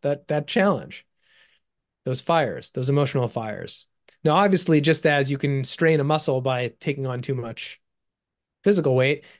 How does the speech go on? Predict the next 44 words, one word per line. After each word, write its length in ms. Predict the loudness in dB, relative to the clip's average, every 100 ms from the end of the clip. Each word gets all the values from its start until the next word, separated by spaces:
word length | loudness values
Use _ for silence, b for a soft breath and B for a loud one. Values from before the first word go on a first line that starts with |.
| -6
you 100 | -4
can 140 | -4
strain 340 | -2 0 2
your 140 | 2 4
emotional 680 | 4 4 4 2 0 -2 _
system 480 | -2 -2 0 -4 -2
by 140 | -4
taking 320 | -4 -6 -4
on 100 | -6
too 100 | -4
much 220 | -4 -4 -2
emotional 400 | 0 0 -2 -4
weight, 260 | -6 -8 B B B B B
and 140 | 0
it 20 | 2
has 160 | 0
to 80 | -2
be 60 | -2
calibrated 580 | 0 2 2 0 -2
for 80 | -6
your 100 | -8
capacity. 600 | -8 -4 -2 -2 -4 -8 b b b
But 80 | 0
it's 120 | 4
not 180 | 2 4
gonna 140 | 0
be 80 | 0
fun. 520 | -4 -2 -2 -6 -16 _ _ _ _ -8
No 140 | 2
one 160 | 4 4
says 260 | 4 2 4
going 220 | 0 0
to 80 | -2
the 80 |
gym 260 | -4 -4 -4
is 100 | -6
gonna 120 | -8
be 100 | -10
fun. 380 | -10 -10 -10 -10 b b b b
And 320 | 0 2 0 -4 _
transcendence 760 | 0 4 4 4 2 4 2 2
means 400 | 2 2 -2 -4
looking 420 | -2 -2 0 0
beyond 640 | 2 0 0 0 -2 -6